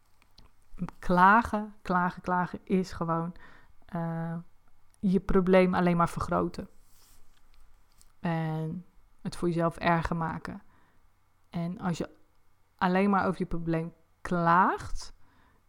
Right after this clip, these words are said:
en daar niets aan doet, hè, dit is niet een soort beschuldiging hoor, maar gewoon een meer soort, ja, een soort algemeen, wat ik ook wel gemerkt heb in de praktijk met mensen die dat doen, nou, daar word je over het algemeen gewoon niet beter van.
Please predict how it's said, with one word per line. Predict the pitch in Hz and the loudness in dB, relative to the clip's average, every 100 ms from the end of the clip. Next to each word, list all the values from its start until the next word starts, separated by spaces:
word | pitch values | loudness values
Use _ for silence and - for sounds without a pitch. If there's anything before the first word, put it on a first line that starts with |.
| _ _ _ | _ _ _
en | 175 165 165 160 165 175 | -4 -2 -4 -6 -8 -4
daar | 170 | 0
niets | 175 190 - | 2 2 0
aan | - 165 | -4 -2
doet, | 156 190 339 - - - - - - - | 2 2 0 -6 -14 -14 -16 -20 -20 -10
hè, | 165 175 | -8 -6
dit | 160 | -8
is | - - | -8 -6
niet | 165 - | -2 -2
een | 165 | -2
soort | 165 151 | -2 -2
beschuldiging | - - 175 196 202 185 | -4 -2 0 0 -2 -2
hoor, | 175 220 | 0 0
maar | 202 | 0
gewoon | - 170 | 0 -2
een | 170 | -4
meer | 165 165 | -8 -8
soort, | - - - - - - - | -8 -8 -10 -20 -20 -20 -16
ja, | - 196 | -4 -2
een | 156 | -2
soort | - 175 - - | -6 -8 -10 0
algemeen, | 190 170 175 175 165 175 - | 2 2 0 0 0 -4 -2
wat | 185 | 0
ik | 175 | 0
ook | 160 175 | -2 0
wel | 170 | -2
gemerkt | 165 180 180 - | 0 -2 -2 -2
heb | 170 - - - - | -6 -6 -14 -18 -4
in | 214 185 | 0 0
de | 170 | 0
praktijk | 180 - 175 175 175 - - - - - - | -2 0 0 -2 -4 -14 -18 -20 -20 -20 -6
met | 202 190 175 | 0 2 2
mensen | 180 185 - 196 202 - | 0 0 0 0 -2 -8
die | - 208 | 2 6
dat | 185 180 | 6 6
doen, | 294 196 302 - - - - - _ - - - | 8 8 4 -4 -14 -16 -20 -20 _ -20 -20 -12
nou, | 247 220 | -4 -2
daar | 269 | 0
word | 247 | -2
je | 180 | -2
over | 165 | -2
het | - | -2
algemeen | 170 170 160 | 0 -2 -2
gewoon | 165 | -4
niet | 160 | -2
beter | 156 214 190 | 0 0 -2
van. | - 185 | -6 -8